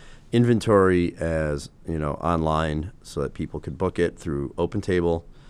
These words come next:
And then, uh, you know, a lot of people call on the phone. Now, interesting little history tidbit that you probably don't know. Um, it used to be the case back in the nineteenth century and before,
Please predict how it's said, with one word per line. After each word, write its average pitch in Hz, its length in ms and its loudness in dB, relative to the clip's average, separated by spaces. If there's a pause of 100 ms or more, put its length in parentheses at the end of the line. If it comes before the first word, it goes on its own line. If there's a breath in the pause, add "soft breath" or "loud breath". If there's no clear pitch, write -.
(520 soft breath)
And 90 260 2
then, 85 340 2
uh, 80 460 2 (500)
you 147 100 2
know, 98 180 2
a 98 60 -2
lot 90 300 4
of 98 100 -6
people 90 300 -2
call 82 240 2
on 80 100 0
the 85 60 -2
phone. 104 400 2 (480 soft breath)
Now, 104 300 6
interesting 131 640 4
little 101 200 4
history 95 420 2
tidbit 85 500 -2
that 90 180 -2 (200)
you 90 100 -4
probably 87 300 0
don't 78 220 -4
know. 73 300 -6 (440 soft breath)
Um, 95 420 2 (200)
it 110 180 0
used 151 340 0
to 127 80 0
be 110 140 2
the 92 80 2
case 87 440 -2
back 87 280 -2
in 95 60 -2
the 90 60 0
nineteenth 87 460 -2
century 85 460 -4
and 82 260 -2
before, 73 580 -6